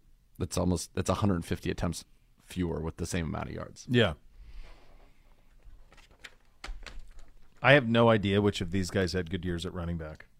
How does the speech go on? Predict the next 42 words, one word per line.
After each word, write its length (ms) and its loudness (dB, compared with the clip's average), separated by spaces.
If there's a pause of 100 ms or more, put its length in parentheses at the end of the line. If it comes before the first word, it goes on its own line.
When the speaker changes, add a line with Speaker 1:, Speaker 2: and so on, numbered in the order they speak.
(260)
Speaker 1:
So 160 6
Speaker 2:
Is 80 8
it 20 -4
the 60 6
Speaker 1:
Tyler, 400 12
Speaker 2:
kid 160 12
from 140 8
Atlanta? 540 4
Is 20 -8
he 40 0
Speaker 1:
Tyler 240 12
Speaker 2:
the 60 10
guy? 160 12
Speaker 1:
Algier 260 8
ran 240 6
for 140 4
over 160 6
a 40 8
thousand 360 8
yards 240 4
and 80 2
averaged 180 -4
five 220 4
yards 200 0
a 40 -6
carry. 440 -4
He 100 0
led 200 2
the 60 -2
division 340 0
in 140 -2
rushing 500 -6
and 80 -6
averaged 200 -6
five 100 -2
yards 200 -2
Speaker 2:
Did 20 2
Speaker 1:
a 40 0
Speaker 2:
he 60 4
Speaker 1:
carry. 120 0
Speaker 2:
really? 320 -4
Speaker 1:
Yeah. 200 0